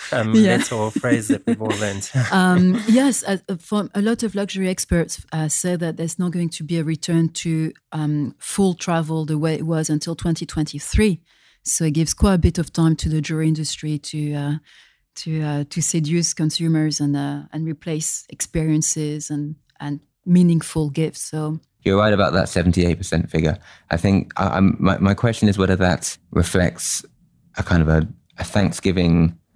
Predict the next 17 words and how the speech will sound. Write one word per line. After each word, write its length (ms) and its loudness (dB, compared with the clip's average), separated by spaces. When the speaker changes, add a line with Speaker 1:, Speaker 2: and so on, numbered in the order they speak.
Speaker 3:
a, 120 0
a, 140 2
you 120 4
know, 40 4
a 60 4
big 180 -2
surge 340 2
in 100 4
spending 340 4
on 120 4
Thanksgiving 540 2
on 120 4
jewelry, 320 4
or 100 2
whether 240 4
that's 480 -2
just, 440 -2